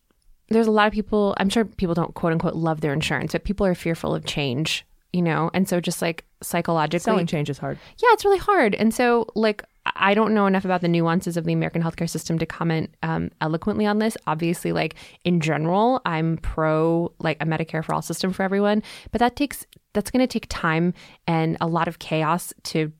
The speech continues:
Speaker 1: you know, to transition. And so I think that to soothe people a little bit, and I don't know if this is a more moderate policy or more of a psychologically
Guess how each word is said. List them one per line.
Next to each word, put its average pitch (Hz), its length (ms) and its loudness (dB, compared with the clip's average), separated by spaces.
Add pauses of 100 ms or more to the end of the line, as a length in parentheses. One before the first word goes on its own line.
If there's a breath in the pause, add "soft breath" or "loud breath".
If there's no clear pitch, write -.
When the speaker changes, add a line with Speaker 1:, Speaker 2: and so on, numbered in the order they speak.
Speaker 1:
you 175 140 0
know, 160 180 0
to - 180 -10
transition. 170 560 -2
And 180 160 0
so 175 100 0
I 170 100 2
think 196 240 0
that 185 160 0
to 170 60 -2
soothe 196 580 2
people 117 360 -4
a - 20 -4
little 92 240 -4
bit, - 100 -2
and - 80 -2
I 170 60 2
don't 180 160 0
know 202 120 2
if 180 80 -2
this 185 200 -2
is 170 120 0
a 165 40 2
more 165 200 2
moderate 165 420 2
policy 151 420 -4
or 151 40 -2
more 156 240 0
of 151 80 -4
a 156 100 -2 (280 loud breath)
psychologically 160 1000 -2